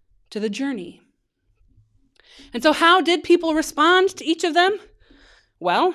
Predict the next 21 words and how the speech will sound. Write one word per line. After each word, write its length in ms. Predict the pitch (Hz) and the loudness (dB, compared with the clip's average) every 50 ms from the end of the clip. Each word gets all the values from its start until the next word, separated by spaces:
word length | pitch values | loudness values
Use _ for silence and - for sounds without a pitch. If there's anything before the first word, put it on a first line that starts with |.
| - _ | -6 _
Scripture 460 | - - - 370 381 - - 339 294 | -18 -4 -4 -4 -2 -2 -4 -4 -4
says 400 | 285 285 247 226 262 302 294 - - | -2 -2 -2 -2 -2 -2 -4 -8 -12
that 160 | 214 220 214 | -14 -10 -6
they 100 | 233 240 | -6 -6
told 320 | 240 247 254 277 277 220 202 | -6 -4 -6 -6 -6 -4 0
John 440 | 262 277 294 311 320 339 339 - 240 | 2 4 4 4 4 2 0 0 -2
that 140 | 247 233 | -4 -4
he 100 | - 262 | -2 -4
was 140 | 240 240 233 | -4 -4 -4
possessed 480 | 240 247 262 202 208 233 226 233 - - | -4 -4 -4 0 0 0 0 -2 -4 -6
by 120 | 226 214 | -6 -4
a 100 | 208 190 | -4 -4
demon. 400 | 180 175 165 151 151 151 147 143 - _ _ _ _ _ _ _ _ _ _ _ - - - _ - | -6 -6 -8 -8 -8 -12 -14 -14 -16 _ _ _ _ _ _ _ _ _ _ _ -20 -20 -20 _ 0
We 80 | 302 | 0
don't 120 | 392 480 494 | 2 2 2
even 120 | 440 403 | 0 0
have 120 | 381 392 | -2 -2
to 100 | 392 285 | -2 -4
listen 320 | 226 214 302 302 - 226 208 | -4 -2 -4 -4 -6 -8 -8
to 80 | 208 | -10
John. 560 | 185 - 196 185 180 170 156 151 156 - _ | -8 -4 -2 -2 0 -2 -2 -6 -8 -12 _